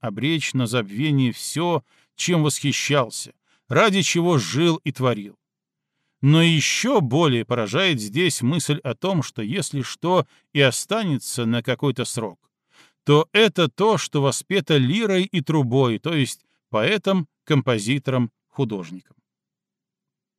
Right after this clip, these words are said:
Современникам не дано узнать, что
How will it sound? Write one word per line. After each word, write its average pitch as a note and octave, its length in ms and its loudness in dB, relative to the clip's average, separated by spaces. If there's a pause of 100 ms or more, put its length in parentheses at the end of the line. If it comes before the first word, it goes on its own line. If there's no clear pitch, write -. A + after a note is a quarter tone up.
(260)
Современникам F#3+ 1040 2
не E3+ 100 2
дано D#3 320 2
узнать, D3 560 0
что - 400 -4